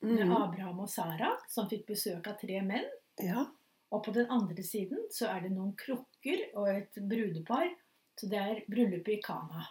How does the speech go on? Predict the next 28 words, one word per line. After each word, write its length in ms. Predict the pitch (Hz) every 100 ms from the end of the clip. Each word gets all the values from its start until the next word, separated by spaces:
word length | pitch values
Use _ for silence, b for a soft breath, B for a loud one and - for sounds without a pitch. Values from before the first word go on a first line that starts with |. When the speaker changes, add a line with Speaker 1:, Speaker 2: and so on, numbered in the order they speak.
| -
Speaker 2:
Ja. 520 | 180 185 233 233 175 - _ _ _ _ _ _ -
Speaker 1:
Så 380 | 220 - 226
da 120 | 220 233
tenkte 280 | 285 220 214
jeg 100 | 196
at 220 | 196 -
det 100 | 220
er 260 | 214 220 208 - _ -
to 120 | 240 240
måltidsscener, 1400 | 247 269 208 175 - 208 - - 254 233 269 370 202 -
og 120 | 233
så 100 | -
Speaker 2:
Ja. 120 | 208 254
Speaker 1:
kan 100 | 220
man 180 | 240 240
tenke 320 | 262 185 165
at 140 | 190 208
man 120 | 208
også 260 | 190 - 220
har 120 | 196
et 120 | 214
måltid 600 | 226 220 180 160 - 208 175
på 160 | - -
alteret, 580 | 240 208 - 196 254 - _ -
Speaker 2:
Ja. 320 | 202 214 262 - _ _
Speaker 1:
eh, 680 | 220 214 214 208 196 - -
i 60 | 233
dag. 380 | 220 311 277